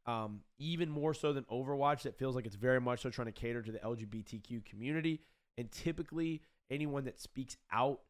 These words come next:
um, even a little bit against, like, that ideology d-, tends to seem to not be really given an inch at all. So, man, I don't know how,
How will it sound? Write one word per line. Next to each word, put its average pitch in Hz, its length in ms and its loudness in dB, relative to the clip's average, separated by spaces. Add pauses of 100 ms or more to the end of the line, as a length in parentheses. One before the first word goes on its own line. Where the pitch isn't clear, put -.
(300)
um, 110 160 -6
even 147 220 -2
a 120 40 -4
little 123 300 -2
bit 151 280 0
against, 120 520 -4 (260)
like, 110 100 -8 (160)
that 117 180 0
ideology 123 680 0
d-, 120 160 -4 (920)
tends 165 260 0
to 151 120 -6
seem 151 260 -4
to 139 100 -6
not 131 240 0
be 127 320 -6 (120)
really 160 220 -2
given 135 260 -4 (300)
an 120 80 -8 (120)
inch 135 260 -6
at 110 100 -6
all. 117 300 -2
So, 113 260 -2 (280)
man, 147 140 0
I 180 80 8
don't 208 100 4
know 196 100 4
how, 180 200 4